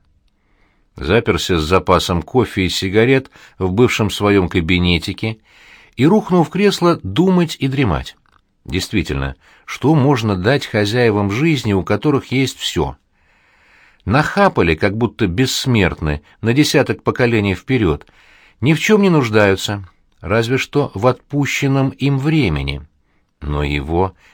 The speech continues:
никто не может дать. Решение пришло сразу во всей полноте,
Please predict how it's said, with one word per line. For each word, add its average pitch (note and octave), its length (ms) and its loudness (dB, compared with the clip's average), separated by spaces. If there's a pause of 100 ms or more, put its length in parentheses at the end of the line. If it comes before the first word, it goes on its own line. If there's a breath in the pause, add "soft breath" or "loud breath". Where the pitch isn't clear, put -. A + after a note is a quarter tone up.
(120)
никто C#2+ 400 -2
не A2 120 0
может C#2+ 420 -4
дать. C2+ 320 -6 (1040)
Решение F#3+ 420 0
пришло D#3+ 340 0
сразу D#3+ 500 2
во D3+ 120 4
всей D3+ 220 0
полноте, D3+ 580 0